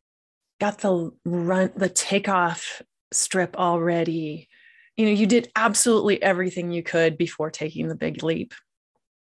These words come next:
because you knew that the moment you took the big leap, there was really no turning back.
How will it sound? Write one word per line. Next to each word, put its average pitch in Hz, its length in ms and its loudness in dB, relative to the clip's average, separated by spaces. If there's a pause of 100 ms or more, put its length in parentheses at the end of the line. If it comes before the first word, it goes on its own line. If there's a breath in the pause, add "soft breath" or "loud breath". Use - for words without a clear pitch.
(200)
because 185 400 0
you 185 140 2
knew 175 200 0
that 160 320 0
the 165 100 -2
moment 160 320 -6
you 170 80 -4
took 160 160 -10
the 156 100 -12
big 156 240 -6
leap, 160 240 -6
there - 120 -6
was 165 120 -8
really - 220 -6
no - 120 -6
turning 139 320 -8
back. 156 320 -8